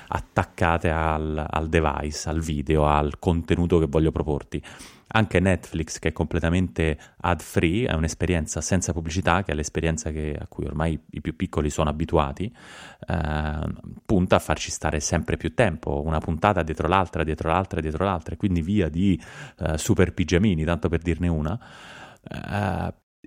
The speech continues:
ed è basata sul fatto di stare, di, di, di mantenerti più attaccato possibile. Questo è applicato ovunque, è applicato ai social, è applicato a YouTube, è applicato appunto a Netflix, che è senza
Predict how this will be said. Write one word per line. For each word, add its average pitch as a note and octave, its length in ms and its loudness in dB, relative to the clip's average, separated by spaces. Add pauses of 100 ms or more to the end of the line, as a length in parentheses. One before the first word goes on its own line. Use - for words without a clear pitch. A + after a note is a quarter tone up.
(120)
ed C#3 220 6
è A#2+ 300 6
basata G#2+ 800 2
sul F2+ 360 0
fatto G2+ 380 2
di F2+ 100 0
stare, F2+ 800 0
di, F#2 140 -2
di, G2 140 -2
di G2 100 2
mantenerti G2 640 4
più - 120 2
attaccato F2+ 440 -2
possibile. E2+ 540 -4
Questo - 260 2
è F#2 40 8
applicato E2 440 0
ovunque, F2 400 2
è - 20 0
applicato D2+ 840 -4
ai F#2 100 0
social, A#2 480 2
è - 20 -2
applicato D2+ 380 -2
a E2+ 40 4
YouTube, F2 360 2
è - 20 2
applicato D2+ 320 -2
appunto D2+ 320 -4
a D2+ 60 0
Netflix, D2+ 520 -6
che - 100 -4
è - 20 -2
senza - 420 -4